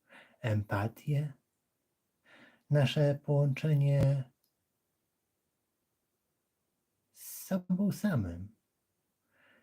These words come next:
i połączenie z prawdziwym źródłem tego, czym jesteśmy. Jeżeli zechcemy, możemy uzdrowić tą medytacją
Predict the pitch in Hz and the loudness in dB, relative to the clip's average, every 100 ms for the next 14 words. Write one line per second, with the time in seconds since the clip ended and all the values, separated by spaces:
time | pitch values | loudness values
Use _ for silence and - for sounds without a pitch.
0 | _ - 135 - 131 131 123 143 131 131 | _ 0 0 4 6 6 4 2 4 6
1 | 127 123 - - 147 139 123 123 117 110 | 6 4 -2 -4 0 0 2 2 4 2
2 | 110 117 107 110 110 127 120 127 139 - | 0 -2 0 -2 -2 -4 0 2 0 -2
3 | _ _ _ - 113 107 107 - 101 107 | _ _ _ -2 0 2 0 -4 -10 -10
4 | - _ _ _ _ _ - - - _ | -14 _ _ _ _ _ -20 -20 -20 _
5 | 120 110 117 110 101 104 101 _ 110 123 | 2 4 6 4 2 -4 -6 _ 0 2
6 | 139 117 98 104 92 92 92 90 87 _ | 4 4 2 -2 -4 -4 -6 -8 -12 _
7 | _ _ _ _ _ _ _ _ _ _ | _ _ _ _ _ _ _ _ _ _
8 | _ - 120 110 117 107 101 - - 107 | _ 0 2 4 4 4 2 -4 -4 -2
9 | 101 98 104 - 98 - - 98 92 | -2 -2 -6 -6 -8 -10 -10 -8 -8